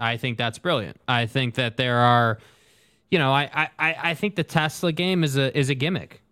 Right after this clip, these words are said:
because you, you can't drive it across the country. And I don't love that, that, you know, y-, y-, there's connection. Like, there have been a lot of points made about, like, Teslas as an example.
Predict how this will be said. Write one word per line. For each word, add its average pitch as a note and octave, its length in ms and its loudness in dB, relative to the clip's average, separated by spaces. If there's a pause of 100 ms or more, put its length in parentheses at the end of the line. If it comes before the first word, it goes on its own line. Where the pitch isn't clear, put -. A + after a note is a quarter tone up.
because C3 420 0
you, C3 220 0
you C3+ 160 2
can't E3 320 -2
drive D3 300 2
it C#3 60 -2
across C3 380 -2
the B2+ 100 -6
country. C#3 500 -6 (180)
And C3+ 220 -2
I C3 80 2
don't D3 240 2
love C#3+ 340 2
that, C3 360 0
that, B2 600 -2
you C3 160 -2
know, A#2 260 2
y-, A2+ 280 -4
y-, G2 300 -10 (420)
there's C3 500 2
connection. C#3 680 -4
Like, C#3 220 -2 (440)
there G3+ 180 4
have G#3+ 120 0
been A3 120 2
a G#3+ 60 2
lot F#3 240 2
of F3 80 0
points E3+ 340 -2
made D3+ 220 0
about, C3+ 300 0
like, A#2 220 -2
Teslas C3+ 460 0
as C#3+ 200 -2
an D3 80 -2
example. D3 680 -4